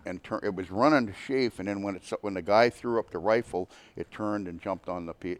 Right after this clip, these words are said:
the professional hunter. And anyway, Shafe shoots it while it's mauling the guy, and then it drops the guy and turns and starts running across. He grabs a second arrow and puts one through the lungs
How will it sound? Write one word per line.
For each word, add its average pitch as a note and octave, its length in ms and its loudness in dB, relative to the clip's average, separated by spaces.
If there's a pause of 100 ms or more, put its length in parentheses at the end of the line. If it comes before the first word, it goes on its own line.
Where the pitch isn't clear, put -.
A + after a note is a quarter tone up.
the D#2+ 140 -8
professional E2+ 500 -6
hunter. F2+ 400 -4 (420)
And G2+ 120 2
anyway, F#2 440 0
Shafe B2+ 320 0
shoots - 420 -8
it - 160 -4
while A2 400 8
it's - 160 -2
mauling G#2 520 0
the E2+ 60 -8
guy, E2 560 4 (300)
and F#2 160 -6
then G2 180 0
it F2 200 -4
drops G2 420 0
the G2+ 120 -6
guy F#2 440 0 (260)
and F2 220 -10
turns G2 340 -8
and E2+ 100 -12
starts F#2 360 -2
running F2+ 300 -6
across. G2+ 440 0
He E2+ 100 -12
grabs F2 340 -2
a - 40 -16
second G#2 360 -4
arrow E2 340 -6
and D#2 100 -14 (200)
puts - 240 -6
one E2+ 160 -12
through F2 140 -10
the E2+ 100 -8
lungs E2+ 420 -8